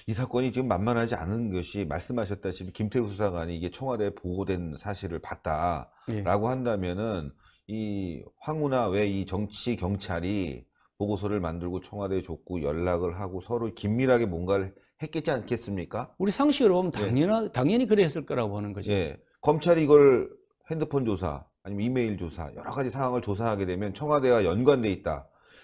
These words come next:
Speaker 1: 이건 뭐 정권이 뒤집어질 일이죠. 이건 진짜
Speaker 2: 아마도,
Speaker 1: 엄청난 일이네요.
Speaker 2: 아마도 저는 그럴 거라고 생각하고요.
Speaker 1: 예.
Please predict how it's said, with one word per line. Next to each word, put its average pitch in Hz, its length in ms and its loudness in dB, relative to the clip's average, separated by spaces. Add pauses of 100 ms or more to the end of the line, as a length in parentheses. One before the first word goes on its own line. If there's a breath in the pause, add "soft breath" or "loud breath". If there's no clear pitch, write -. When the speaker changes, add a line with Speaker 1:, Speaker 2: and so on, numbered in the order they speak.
(160 soft breath)
Speaker 1:
이건 135 260 4
뭐 147 480 4 (420 soft breath)
정권이 170 420 6
뒤집어질 151 560 4
일이죠. 85 340 0
이건 65 220 -8
진짜 - 320 -16
Speaker 2:
아마도, 135 220 4
Speaker 1:
엄청난 165 360 8
일이네요. 104 200 0
Speaker 2:
아마도 165 260 8
저는 170 220 0
그럴 180 260 2
거라고 131 280 -4
생각하고요. 110 760 -2
Speaker 1:
예. - 40 -20